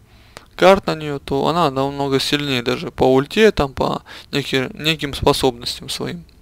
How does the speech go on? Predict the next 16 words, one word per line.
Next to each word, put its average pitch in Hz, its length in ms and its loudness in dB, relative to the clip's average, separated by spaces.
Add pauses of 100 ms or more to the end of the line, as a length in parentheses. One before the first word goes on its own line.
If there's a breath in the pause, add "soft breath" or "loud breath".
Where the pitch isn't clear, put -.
(560 soft breath)
Ну, 214 120 0
просто, 190 400 4
знаете, 143 340 0 (1400)
в 143 80 -6
основном 151 280 -2
берут 147 360 0 (360)
на 131 140 0
вкус 147 240 2
и 131 60 2
цвет 147 240 4
товарища 135 480 4
нет. 135 300 -4 (400 soft breath)
Не 156 120 -4
будем 135 220 0
отрицать 139 480 2
этого. 151 320 -4